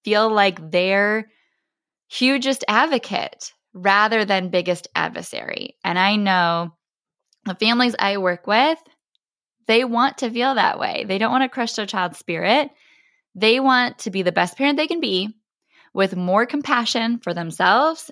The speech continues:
and their kids to better understand them, get on the same page, and work on themselves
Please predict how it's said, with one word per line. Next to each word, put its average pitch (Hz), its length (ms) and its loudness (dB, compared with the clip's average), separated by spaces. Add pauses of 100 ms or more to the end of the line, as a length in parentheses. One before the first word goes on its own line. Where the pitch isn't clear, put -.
(140)
and 254 280 2
their 214 100 0
kids 165 580 -10 (460)
to - 80 -10
better 214 280 2
understand 277 540 -2
them, 220 300 -4
get 240 220 -2
on 233 120 2
the 233 60 4
same 220 240 0
page, 185 500 -2
and 170 300 0
work 208 340 -2
on 190 200 2
themselves 175 840 0